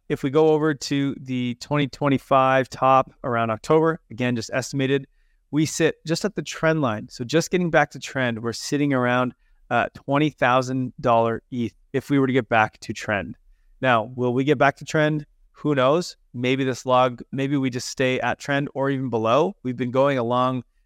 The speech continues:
the oversold, the below the trend line for a number of years now. But in the past two cycles, we've always gone up to the blue area. In the first cycle, we went to the second blue, which is the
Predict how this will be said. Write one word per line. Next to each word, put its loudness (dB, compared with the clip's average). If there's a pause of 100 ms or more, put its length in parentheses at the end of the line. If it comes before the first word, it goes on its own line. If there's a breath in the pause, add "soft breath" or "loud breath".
the -6
oversold, 0
the -6
below 0
the -4
trend -2
line 0
for 0
a -8
number 0
of -4
years -2
now. 2 (480)
But 4
in -4
the -2
past -2
two -4
cycles, 0
we've -4
always 0
gone 2
up -2
to -6
the -4
blue 0
area. 0 (340)
In -4
the -6
first 2
cycle, 2
we 0
went -2
to -16
the -12
second -4
blue, 2
which -4
is -14
the -4